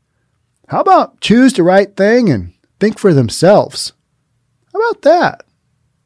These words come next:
'Cause it is their body, right? What happened to my body, my choice? That went out the window. I missed the memo on that,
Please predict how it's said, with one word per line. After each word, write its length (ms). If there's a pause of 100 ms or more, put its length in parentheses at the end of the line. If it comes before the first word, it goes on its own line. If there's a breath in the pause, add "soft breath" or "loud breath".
(220)
'Cause 160
it 100
is 240 (200)
their 220
body, 680 (340)
right? 840 (1600)
What 140
happened 380
to 300 (120)
my 220
body, 280
my 160
choice? 360
That 240
went 160
out 160
the 60
window. 580
I 160
missed 520
the 120
memo 300
on 200
that, 340